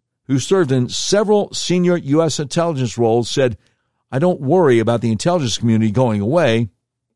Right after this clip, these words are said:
I worry about it mattering." Government policymakers, he said, "could rely less on traditional intelligence briefings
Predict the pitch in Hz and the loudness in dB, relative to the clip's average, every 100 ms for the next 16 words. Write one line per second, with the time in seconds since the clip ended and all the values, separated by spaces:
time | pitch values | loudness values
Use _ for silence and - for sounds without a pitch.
0 | _ _ _ _ _ _ _ _ _ _ | _ _ _ _ _ _ _ _ _ _
1 | _ _ 101 117 147 147 131 131 120 90 | _ _ -4 -2 0 2 2 2 0 -4
2 | 101 123 135 117 82 69 - _ _ _ | -2 0 0 0 -2 -6 -14 _ _ _
3 | _ _ _ _ _ _ _ _ _ 135 | _ _ _ _ _ _ _ _ _ 0
4 | 190 220 156 185 190 185 147 113 95 90 | 0 0 -2 -4 -2 -2 0 -2 -2 -6
5 | 92 - 107 98 _ _ - 156 147 156 | -8 -4 -2 -2 _ _ -6 -2 0 0
6 | 165 156 127 185 220 - - - _ _ | 0 0 0 0 0 -2 -6 -10 _ _
7 | _ _ _ _ _ - 110 101 135 196 | _ _ _ _ _ -6 -4 -2 0 0
8 | 196 170 127 190 180 127 104 170 135 139 | 0 -2 0 0 0 -4 0 2 2 0
9 | 131 | -2